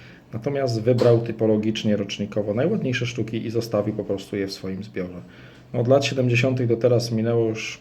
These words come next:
prawie czterdzieści lat, więc przez ten czas sukcesywnie te monety się rozpraszały i ubywały z kolekcji niestety, e, ówczesnego właściciela. Natomiast kilka ich zostało. I ta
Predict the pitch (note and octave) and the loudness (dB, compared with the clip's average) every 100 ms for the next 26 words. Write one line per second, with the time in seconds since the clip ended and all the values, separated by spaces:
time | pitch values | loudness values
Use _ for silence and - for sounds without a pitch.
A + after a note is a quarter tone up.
0 | - A#2 B2 A#2 - G#2+ G#2+ G#2+ - G2+ | -8 2 4 4 0 -4 -4 -6 -4 -4
1 | G2+ - A2 - - D3+ - D3 C#3+ C#3 | -4 -6 -10 -10 -10 -6 -4 -2 -2 -2
2 | - C3+ B2 - C#3 C3+ A#2+ B2 A#2+ B2 | -4 -8 -10 -6 -4 -2 -2 -2 0 -2
3 | B2 B2 B2 B2 C3 C3 - B2+ E3 D#3+ | -2 -4 -4 -4 -4 -6 -6 -2 0 2
4 | A#2 A2 A2 C3 A#2+ - G#2 G#2 - G#2 | 2 2 4 4 4 2 -2 -2 -4 -10
5 | G2 - F#2+ G2 F#2+ - - - - - | -8 -6 -6 -8 -10 -18 -20 -20 -20 -20
6 | - - - - A2 G2+ G#2 G#2+ - - | -20 -20 -20 -10 -2 0 0 -2 -6 -20
7 | _ - - _ A2+ - A2+ A2 G#2+ G#2+ | _ -20 -20 _ -8 -6 -2 0 2 2
8 | G#2 - - - A2 G2+ - A2+ - G2+ | 2 -6 -14 -8 -4 -4 -6 -6 -2 -2
9 | G2 C3+ E3 - - - - - E3 D#3+ | -2 -2 -4 -10 -20 -10 -8 0 0 0
10 | D3+ - - - - - - - - - | -2 -6 -10 -20 -20 -20 -20 -20 -20 -10
11 | - D#3+ D#3 C#3+ A#2 A#2+ - G2 F#2 F#2 | -4 -2 0 0 -2 -4 -8 -8 -8 -10
12 | - - - - A2 C3+ D3 F3 | -12 -20 -20 -12 -2 2 2 2